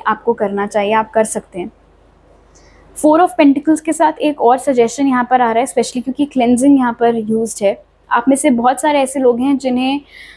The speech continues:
अ, कुछ toxins अपनी body से हटाने की ज़रूरत है, शायद आपको अपनी diet ठीक करने की ज़रूरत है। इसीलिए मई के महीने में आप किस तरीके का खाना consume कर रहे हैं,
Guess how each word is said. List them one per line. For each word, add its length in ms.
अ, 140
कुछ 360
toxins 600
अपनी 240
body 340
से 160
हटाने 380
की 140
ज़रूरत 480
है, 140
शायद 300
आपको 260
अपनी 200
diet 420
ठीक 180
करने 260
की 120
ज़रूरत 440
है। 140
इसीलिए 400
मई 320
के 80
महीने 360
में 260
आप 160
किस 200
तरीके 380
का 160
खाना 500
consume 520
कर 180
रहे 240
हैं, 180